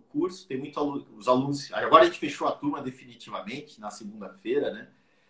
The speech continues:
E a turma tá chegando ali com gás total, né? E, pô, os comentários, cara, são demais, né? Os alunos tão dando show ali nos comentários, tá?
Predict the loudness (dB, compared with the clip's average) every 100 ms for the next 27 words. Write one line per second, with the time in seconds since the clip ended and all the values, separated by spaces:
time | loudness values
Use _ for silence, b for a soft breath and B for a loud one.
0 | _ _ -8 -2 0 6 6 6 4 4
1 | 4 2 0 4 4 4 2 0 6 6
2 | 4 -6 -4 6 8 10 8 0 -8 -8
3 | -4 -2 -2 -6 -6 -6 -6 -10 -2 0
4 | 0 -4 -8 -12 -10 -12 -14 -10 -8 -8
5 | -10 -16 _ -20 -20 _ _ -20 -10 -10
6 | -8 -12 -10 -8 -6 -8 2 8 10 8
7 | 4 -6 -14 -12 -12 -14 -14 -14 -14 -20
8 | -8 -6 -6